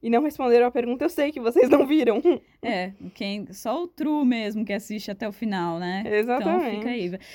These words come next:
Speaker 2: No final desse podcast a gente vai ter outra pergunta
Speaker 1: Exatamente.
Speaker 2: muito interessante pra vocês. Fiquem ligados, fiquem
Speaker 1: Tá,
Speaker 2: ligados.
Speaker 1: Maria Alice.
Speaker 2: Mas voltando pro nosso tema de histórias macabras, tá?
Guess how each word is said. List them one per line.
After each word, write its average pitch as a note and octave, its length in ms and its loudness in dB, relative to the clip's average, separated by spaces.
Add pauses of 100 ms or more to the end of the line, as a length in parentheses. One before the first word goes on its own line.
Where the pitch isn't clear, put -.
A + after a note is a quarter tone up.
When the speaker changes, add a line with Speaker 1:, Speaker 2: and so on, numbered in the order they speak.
(160)
Speaker 2:
No G3 100 -4
final G#3 340 -4
desse G#3 220 -10
podcast F#3+ 500 -8
a A3+ 40 -8
gente A3+ 120 -8
vai G#3+ 140 -8
ter G#3+ 240 -10
outra F#3+ 320 -8
pergunta G3+ 400 -6
Speaker 1:
Exatamente. G#3+ 540 2
Speaker 2:
muito A4 200 2
interessante A3+ 920 -6
pra D#3+ 120 -16
vocês. D#3 480 -16
Fiquem F#3 300 -14
ligados, D#3+ 720 -14
fiquem F#3 300 -14
Speaker 1:
Tá, A3 200 -4
Speaker 2:
ligados. G3+ 80 -4
Speaker 1:
Maria G3+ 180 -4
Alice. G#3+ 280 -6
Speaker 2:
Mas A#3+ 160 -2
voltando C4 400 -2
pro B3+ 140 -2
nosso B3+ 200 -2
tema G#3+ 280 -6
de G3+ 160 -8
histórias F#3+ 440 -8
macabras, C#3 720 -8
tá? D#3+ 280 -10